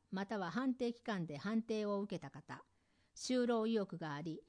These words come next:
技能を身につけ、職業的自立を望んでいる方。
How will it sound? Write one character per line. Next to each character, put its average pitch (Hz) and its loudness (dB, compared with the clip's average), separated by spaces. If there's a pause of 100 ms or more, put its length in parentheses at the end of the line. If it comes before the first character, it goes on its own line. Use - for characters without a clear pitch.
(180)
技 269 8
能 233 8
を 170 4
身 175 4
に 196 2
つ - -14
け、 180 -4
職 - 0
業 226 4
的 220 -2
自 190 -2
立 202 0
を 196 2
望 196 4
ん - 4
で 208 2
い 202 2
る 180 -2
方。 147 -8